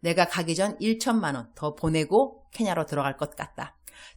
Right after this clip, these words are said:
전도만 한다면야 돈이 문제랴? 돈 버는 이유가 전도하기 위함인데 전도를 할 수 있는 상황이 안 되는 분들은 전도용품 사는 헌금 팍팍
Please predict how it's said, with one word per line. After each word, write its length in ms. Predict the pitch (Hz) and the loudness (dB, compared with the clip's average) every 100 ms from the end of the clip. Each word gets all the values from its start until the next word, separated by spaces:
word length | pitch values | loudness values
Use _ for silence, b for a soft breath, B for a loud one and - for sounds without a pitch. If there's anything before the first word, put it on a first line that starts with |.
| - | -12
전도만 540 | - 180 233 311 285 | -4 0 0 2 2
한다면야 1000 | 254 320 320 269 240 185 151 151 160 127 | 0 0 2 2 2 2 0 -2 -4 -6
돈이 380 | - 226 311 415 | 0 2 4 4
문제랴? 680 | 381 269 220 170 151 202 - _ _ B B - | 6 6 6 4 2 -2 -4 _ _ B B 4
돈 200 | 247 269 | 6 8
버는 280 | 294 285 | 8 8
이유가 340 | 233 233 226 - | 8 4 2 -4
전도하기 540 | - 254 311 277 233 | 0 2 6 4 4
위함인데 960 | 202 196 196 180 160 151 175 156 127 143 _ _ b b b | 0 2 0 -2 -2 -2 -2 -4 -8 -14 _ _ b b b
전도를 380 | - 151 156 156 | -6 -2 -2 -2
할 140 | 196 | -4
수 200 | - - | -6 -6
있는 300 | - 165 160 | -2 0 0
상황이 400 | 165 190 165 160 - | -2 -2 -2 -2 -4
안 180 | 139 | -6
되는 220 | 147 156 151 | -4 -4 -2
분들은 640 | 151 175 196 175 285 - _ b b | -4 -2 0 2 0 -2 _ b b
전도용품 680 | - 160 156 190 170 165 175 | -6 -2 0 2 2 -2 -6
사는 240 | 175 180 185 | -4 -4 -2
헌금 520 | 311 320 214 208 294 - _ - | 2 2 4 2 2 -4 _ 2
팍팍 720 | 392 403 - 427 - - | 2 2 2 2 0 -20